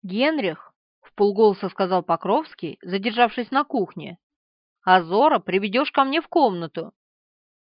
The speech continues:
"Хорошо", коротко ответил тот, ни о чём не спросив. Зато Наташа, которая всё слышала, остановилась возле двери и накинулась на него. "Как это Азора к вам? А я?"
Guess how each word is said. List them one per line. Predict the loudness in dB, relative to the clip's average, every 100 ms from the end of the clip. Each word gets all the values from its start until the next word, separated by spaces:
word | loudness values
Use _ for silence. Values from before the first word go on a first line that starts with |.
| _
"Хорошо", | 4 6 6 4 2 2 0 _ _ _ _ -2
коротко | 0 2 2
ответил | 2 2 -2 -2 0
тот, | 2 2
ни | 2
о | 0
чём | 2 -2 -2
не | -6
спросив. | -2 -2 0 -6 -8 _ _ _ _ _ _ _ _ -10
Зато | -2 0 2 0
Наташа, | 0 2 4 4 2 -12 -14 -6
которая | -4 0 2 2
всё | -2 -8
слышала, | -2 -2 0 -2 -6 -8 -16 _ _
остановилась | -2 0 2 2 2 -2 -2
возле | -2 0 -2
двери | 0 4 4 2 -2
и | -2
накинулась | 2 2 4 2 2 -2 -2
на | -2
него. | -2 -2 -4 -10 _ _ _ _ _ _ _ _
"Как | 2 8 10 8
это | 4 6 6
Азора | 6 2 2
к | 2 6
вам? | 6 6 0 _ _ _ 2
А | 4
я?" | 4 4 6 8 8 4